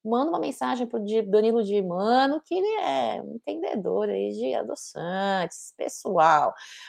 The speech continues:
É, Antônio, menina, opa, menina, mais de quarenta anos aí, eu gostei, hein? <laughs> Onde o Tabatatá não fala mais dele? Vamos levantar esse caneco. Falamos agora há pouco, Antonião.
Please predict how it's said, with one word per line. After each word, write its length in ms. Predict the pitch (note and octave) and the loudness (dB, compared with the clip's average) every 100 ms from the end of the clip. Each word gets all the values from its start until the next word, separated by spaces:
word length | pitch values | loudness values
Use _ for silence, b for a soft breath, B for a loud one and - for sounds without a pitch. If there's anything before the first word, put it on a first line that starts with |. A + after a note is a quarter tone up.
| B | B
É, 80 | - | 2
Antônio, 760 | C#4 D4 - D#4 F#4 F#4+ E4 C#4+ | 4 4 6 10 10 8 6 4
menina, 960 | C#4 C#4+ C4+ D4+ D4+ C4+ A#3 G#3+ F#3 F3 | 4 2 4 4 4 2 2 0 2 4
opa, 640 | A#3+ - - F4+ - G3+ | 4 2 4 6 8 6
menina, 560 | A3+ C4 F#3+ G#3+ E4 A#3 | 6 2 2 2 2 -2
mais 240 | G#3+ D4+ | -2 -2
de 60 | D#4 | -2
quarenta 420 | C#4 C#4+ - C#4 | 0 -2 2 2
anos 320 | G#3+ B3 D4 | 4 2 2
aí, 120 | D4+ | 4
eu 120 | E4 | 4
gostei, 680 | E4+ A4 - B3+ B3 C#4 C#4+ | 2 -2 0 4 6 6 6
hein? 320 | D#4 D#4 A#3 B3+ | 6 6 2 -2
<laughs> 680 | - D4+ - - - - - _ _ F#4 G#4 G4+ B B - | -2 -4 -6 -12 -12 -20 -20 _ _ -4 -4 -4 B B 2
Onde 260 | D4+ F4+ | 4 6
o 40 | G4+ | 6
Tabatatá 960 | D4 C4 C#4+ B3 A3 - C4 C#4 B3+ | 4 4 2 0 0 4 4 4 0
não 180 | A3+ A#3+ | 0 -2
fala 300 | - C#4 C4+ | 0 2 4
mais 240 | B3+ B3+ | 2 0
dele? 640 | G3 A3+ C#4 D#4 A#3 D#3 E3+ | 0 2 2 2 0 -2 -2
Vamos 280 | A3 F#4+ G#4 | -2 0 0
levantar 360 | G#4+ G#4+ G#4 | -2 0 0
esse 180 | G#4 - | -2 -4
caneco. 760 | G4+ A4 E4 A3 B3 C#4+ C#4 - - | -6 -2 0 0 2 0 -2 -6 -2
Falamos 420 | G4+ F#4 F4+ E4+ | 0 2 2 0
agora 260 | E4+ E3+ F4 | 2 2 2
há 40 | |
pouco, 480 | - A3 B3+ D#4 D#4 | 0 4 8 8 6
Antonião. 560 | B3 A#3+ A3+ A3 G3 | -2 0 0 2 0